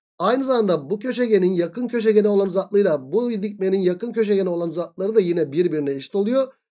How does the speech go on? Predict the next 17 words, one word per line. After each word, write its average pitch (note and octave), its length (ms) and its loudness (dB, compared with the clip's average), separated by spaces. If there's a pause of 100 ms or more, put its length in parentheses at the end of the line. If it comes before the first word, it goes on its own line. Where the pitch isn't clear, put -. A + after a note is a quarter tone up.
(140)
Sıkıştığımız G3+ 640 -2
an B3+ 300 0 (240)
zaten A3 600 0
nereden F#3 360 0
çıkıyor E3 340 -6
bu? B3 340 4
İspatı E3+ 640 -4 (120)
eş F3 180 -8
üçgenden D#3+ 360 -6
çıkıyor. D3+ 300 -8 (260)
Bu G#3+ 140 -2
söylediğimiz C#4+ 460 0
özellik A#3 460 2
paralel F#3+ 420 0
kenarda G3+ 440 0
da A#3+ 60 0
geçerli. C3+ 500 -4